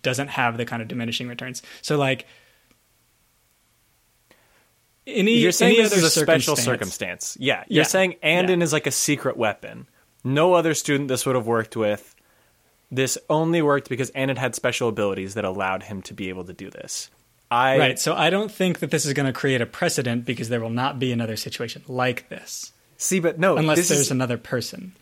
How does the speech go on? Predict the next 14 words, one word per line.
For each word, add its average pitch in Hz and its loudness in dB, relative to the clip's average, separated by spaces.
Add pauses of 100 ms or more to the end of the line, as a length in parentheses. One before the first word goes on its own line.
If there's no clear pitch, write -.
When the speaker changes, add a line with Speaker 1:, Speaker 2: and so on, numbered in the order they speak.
(280)
Speaker 2:
This 165 2
is 170 0
exactly 147 2
the 127 0
problem, 156 0
Luke. 113 0
They 131 2
didn't 165 0
know 131 2
Andon 131 0
is 113 -2
this 117 0
secret 117 -2
weapon. 104 -6